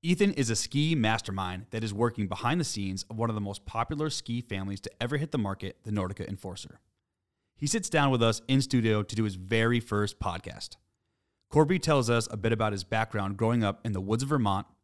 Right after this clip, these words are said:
falling in love with skiing at an early age, and beginning a career in racing that would ultimately lead him to working for the iconic Austrian ski brand. We discuss his transition from being an athlete to working on the product side of things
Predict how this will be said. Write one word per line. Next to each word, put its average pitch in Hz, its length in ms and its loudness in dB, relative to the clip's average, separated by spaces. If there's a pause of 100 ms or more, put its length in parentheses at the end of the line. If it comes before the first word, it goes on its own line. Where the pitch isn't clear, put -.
(380)
falling 143 260 6
in 139 120 4
love 127 180 4
with 131 80 4
skiing 101 400 -2
at 95 80 -2
an 92 120 -8
early 127 300 4
age, 104 340 0 (220)
and 113 80 -6
beginning 123 500 2
a 120 60 -6
career 107 480 0
in 107 180 -6
racing 110 380 0
that 104 120 -4
would 107 140 -4
ultimately 151 380 2
lead 123 240 2
him 101 200 -2
to 101 80 -4
working 104 380 -2 (320)
for 113 100 2
the 95 160 -2
iconic 113 500 -2
Austrian 101 340 -4
ski - 160 -12
brand. - 320 -12 (1000)
We 135 120 4
discuss 143 480 4
his 147 180 2
transition 110 560 0
from 107 180 0
being 113 160 4
an 110 80 2 (100)
athlete 127 460 -2 (200)
to - 60 -8
working 117 280 0
on 113 80 -4
the 110 80 -4
product 135 320 2
side 98 160 0
of 92 80 -6
things - 340 -10